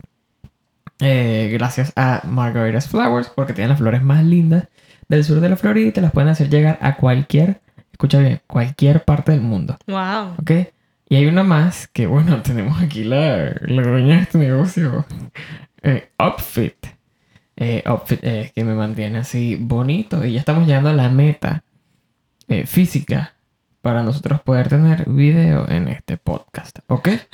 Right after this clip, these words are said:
Speaker 1: Gracias a Gabriela de Upfit. Muchísimas gracias. <laughs> Ahora, la premisa de este tema, Gabriela, es que normalmente empezamos, eh, aquí en el programa con una definición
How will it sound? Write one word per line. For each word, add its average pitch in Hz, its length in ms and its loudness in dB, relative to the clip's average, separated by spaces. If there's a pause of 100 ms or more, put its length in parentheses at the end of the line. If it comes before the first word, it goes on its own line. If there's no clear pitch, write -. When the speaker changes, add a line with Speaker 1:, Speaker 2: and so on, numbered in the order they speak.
(760)
Speaker 1:
Gracias 135 460 2
a 233 280 -2 (200)
Gabriela 143 680 2 (500)
de 117 240 -2 (220)
Upfit. - 520 -4 (420)
Muchísimas 127 600 -4
gracias. - 420 -8 (580)
<laughs> - 580 -20
Ahora, 135 320 -4 (520)
la 131 120 0
premisa 135 360 0
de 160 60 0
este 165 140 -2
tema, 113 400 -2
Gabriela, 107 540 0 (960)
es 131 280 0
que 131 240 0
normalmente 147 600 2
empezamos, 143 920 0 (200)
eh, 110 480 0
aquí 135 160 -2
en 135 60 2
el 139 60 -2
programa 131 360 2
con 127 120 0
una 147 180 2
definición 156 640 0